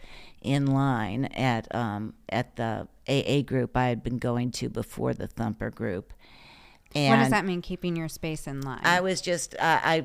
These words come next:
Speaker 1: I was keeping my options open.
Speaker 2: Okay.
Speaker 1: That's all.
Speaker 2: Gotcha.
Speaker 1: And so I went back there. People immediately saw a very huge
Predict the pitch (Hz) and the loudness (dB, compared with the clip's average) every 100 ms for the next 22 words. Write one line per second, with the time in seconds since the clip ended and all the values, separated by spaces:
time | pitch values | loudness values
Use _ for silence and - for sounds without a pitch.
0 | - 143 160 147 - - 143 139 - 95 | 0 2 2 0 -4 -4 -2 -2 0 -2
1 | - - - - 73 - - - 170 160 | -2 -8 -8 -8 -8 -8 -8 -6 -8 -6
2 | - 143 - 113 69 - - - - - | -2 0 0 -4 -6 -8 -12 -12 -12 -12
3 | - 190 - - 156 151 147 - 160 147 | -14 -14 -18 -6 2 4 4 2 4 4
4 | 110 151 160 156 156 143 - 139 120 - | 4 2 0 0 2 0 0 -2 -2 -4
5 | - 208 202 180 156 - 170 156 151 151 | -2 0 4 6 6 4 0 2 0 0
6 | 151 - 113 95 - - - - - - | -2 -4 -6 -6 -8 -16 -20 -10 -4 2
7 | 139 127 - 143 123 131 165 160 151 139 | 4 4 2 -2 -4 -6 0 2 4 2
8 | 120 - - 156 160 151 - | -4 -10 -6 0 2 2 -2